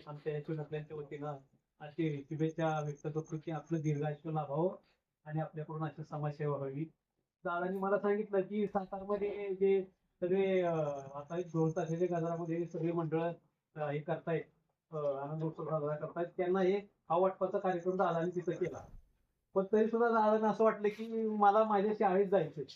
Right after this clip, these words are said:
म्हणून दादांनी वेळात वेळ काढून या ठिकाणी आलं आणि मला सांगितलं दादांनी की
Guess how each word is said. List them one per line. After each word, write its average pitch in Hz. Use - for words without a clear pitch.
म्हणून 190
दादांनी 208
वेळात 214
वेळ 208
काढून 202
या 196
ठिकाणी 185
आलं 180
आणि 190
मला 180
सांगितलं 175
दादांनी 165
की 196